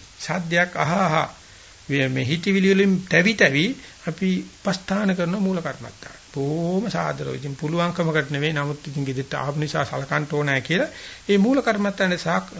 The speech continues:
සාදර බවට කියන සක්කච්ඡාකාරී සකස් කොට වැඩ කරනවා කියන එක.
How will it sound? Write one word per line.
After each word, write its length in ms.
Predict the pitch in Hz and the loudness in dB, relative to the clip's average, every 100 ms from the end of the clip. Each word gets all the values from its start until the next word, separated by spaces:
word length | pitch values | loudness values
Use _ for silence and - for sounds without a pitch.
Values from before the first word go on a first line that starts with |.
| - - | -16 -20
සාදර 420 | - 175 214 202 | 2 4 4 2
බවට 280 | 143 139 131 | -2 -2 -2
කියන 160 | - 165 | -4 -4
සක්කච්ඡාකාරී 1000 | 139 - 185 - 214 190 160 127 123 135 | -2 -4 -6 -6 -6 -2 -4 -2 -4 -4
සකස් 420 | - - - 160 - | -6 -8 -4 -4 -2
කොට 200 | 180 165 | -4 -2
වැඩ 240 | 143 127 | -2 -2
කරනවා 340 | 131 120 110 | -4 -6 -8
කියන 220 | 107 117 | -10 -14
එක. 120 | - | -16